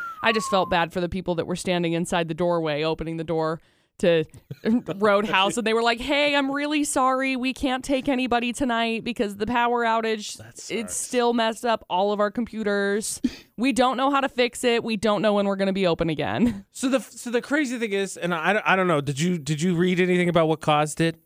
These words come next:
Speaker 1: Uh, so far, it's just like, uh, we don't know what's going on.
Speaker 2: Okay,
Speaker 1: It
Speaker 2: so
Speaker 1: says, quote unquote, they were <laughs> four-way stop signs. Lights were preceded as four-way stop signs. Uh, no, they weren't. Okay, no, they weren't.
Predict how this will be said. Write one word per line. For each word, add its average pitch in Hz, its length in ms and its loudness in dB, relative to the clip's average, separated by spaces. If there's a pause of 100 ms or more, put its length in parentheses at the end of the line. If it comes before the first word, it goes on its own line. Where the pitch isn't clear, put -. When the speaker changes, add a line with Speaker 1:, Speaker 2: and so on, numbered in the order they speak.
(240)
Speaker 1:
Uh, 226 260 4
so 247 160 -2
far, 240 220 2
it's 202 140 -2
just 208 160 -6
like, 180 160 0 (100)
uh, 175 160 -2
we 175 140 -2
don't 170 200 0
know 165 160 2
what's 160 220 -2
going 156 240 0
on. 165 80 4
Speaker 2:
Okay, 185 240 0 (220)
Speaker 1:
It 339 180 0
Speaker 2:
so - 80 2
Speaker 1:
says, 330 280 0
quote 320 240 2
unquote, 285 540 2 (520)
they 311 240 2
were 302 220 0 (360)
<laughs> - 60 -2 (320)
four-way 349 500 2
stop 302 320 0
signs. 220 300 2 (180)
Lights 302 300 2
were 311 120 0
preceded 302 400 0
as 269 120 0
four-way 269 340 0
stop 247 300 0
signs. 180 200 0 (100)
Uh, 196 180 4 (160)
no, 185 180 4
they 269 140 4
weren't. 277 400 4 (100)
Okay, 247 400 4 (220)
no, 240 160 4
they 302 140 6
weren't. 202 280 0